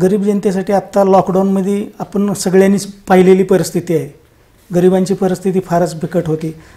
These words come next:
महापालिकेच्या माध्यमातून असेल, मी तिथं असल्यामुळं आम्ही जे दानशूर लोक आहेत त्यांना दान द्यायचं असतंय, पण पोहोचवायचं कोणापर्यंत त्यांनासुद्धा तो मार्ग सुचत नसतो. अशा लोकांकडनं आम्ही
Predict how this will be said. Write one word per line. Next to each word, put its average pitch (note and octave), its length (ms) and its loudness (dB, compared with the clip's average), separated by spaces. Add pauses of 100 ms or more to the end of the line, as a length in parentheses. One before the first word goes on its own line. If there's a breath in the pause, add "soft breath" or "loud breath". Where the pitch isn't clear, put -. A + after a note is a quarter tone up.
(140 soft breath)
महापालिकेच्या G#3 640 -2
माध्यमातून G3+ 560 -2
असेल, G3+ 240 -6
मी G3+ 160 -4
तिथं G3+ 240 -6
असल्यामुळं F#3+ 560 -2 (440 soft breath)
आम्ही G#3+ 480 0
जे G#3+ 400 6
दानशूर F#3 520 2
लोक G#3 240 4
आहेत F3 240 2 (380)
त्यांना G3 200 -2
दान G3+ 280 0
द्यायचं G3+ 320 0
असतंय, F3+ 360 -4 (380 soft breath)
पण G#3 100 -2
पोहोचवायचं G3+ 560 2
कोणापर्यंत F#3+ 560 -2
त्यांनासुद्धा F#3+ 480 -2
तो G3 120 -4
मार्ग F#3 220 -4
सुचत D#3+ 320 -10
नसतो. D3+ 400 -12 (380 soft breath)
अशा F#3 240 -4
लोकांकडनं F#3+ 680 -4
आम्ही F#3+ 600 -4